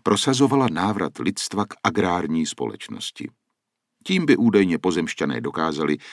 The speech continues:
že vesmíru nejsou nebezpeční. Zhruba dvacet tisíc jejich členů se přestěhovalo do Austrálie a na tomto řídce obydleném světadílu velké přesídlení bylo již jen vzpomínkou,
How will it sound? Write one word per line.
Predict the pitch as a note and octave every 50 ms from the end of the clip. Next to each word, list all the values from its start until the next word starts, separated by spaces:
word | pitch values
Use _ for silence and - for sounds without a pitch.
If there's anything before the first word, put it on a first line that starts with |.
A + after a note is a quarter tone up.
| - -
že | - D#2 F2+ F2+ D#2+ - _ _ -
vesmíru | A2 A2 A2+ - - - B2+ B2+ B2 A#2 A2 G#2+ G2+ G2+ _ _ -
nejsou | C2+ C#2+ D#2 F2+ F#2 F2 - - - F2+ E2 E2
nebezpeční. | D#2 C#2+ C#2 C2+ - - - - - - - - - - - - - - _ _ _ _ _ _ _ _ _ _ _ _ _ _ - - - -
Zhruba | - F#2+ G#2 A#2 A2+ A#2+ A2
dvacet | F#2+ G#2 B2 A2+ - G#2+ -
tisíc | - - G2 - G2 F#2+ F2+ - -
jejich | D#2+ E2 F#2 F2+ E2 D#2+ D2+ -
členů | - - - E2 E2+ F#2 F#2 G2 G2 G#2 G#2+
se | G2 - - F2
přestěhovalo | - - G2 - - - F2+ F2+ F#2 F2 G#2 G2 F#2+ E2+
do | D2+ -
Austrálie | - - - D2+ B1+ - - - - C2 B1+ B1+ B1 A#1+ B1+ B1+ C2+ D2 F#2+ A2 _ _ _ - - - - - - -
a | - E2+ E2 E2+
na | E2+ G#2
tomto | A#2 C#3 C3+ C3+ A#2 B2+ A#2
řídce | G2+ - D3+ D#3 D3 - - - - A2+ -
obydleném | - - A#2 A2 A#2+ G2+ G2+ G2 F#2 E2+ E2 D2+ C#2 -
světadílu | - - - D2+ F2+ G2+ - A2+ G#2+ F#2 F#2 G2+ G#2 A2 A2 F#2+
velké | - C#2+ D2+ D2+ - - B1+ A#1+
přesídlení | - - D#2 - - - D2 C#2+ C#2+ C#2+ C#2 C#2+ C#2+
bylo | B1+ - F#2+ E2 D2
již | C2+ B1+ B1 A#1+ - -
jen | - A#1 - A2
vzpomínkou, | - - - - G#2 G#2+ G#2 F#2+ F#2+ - - F#2+ F2 E2+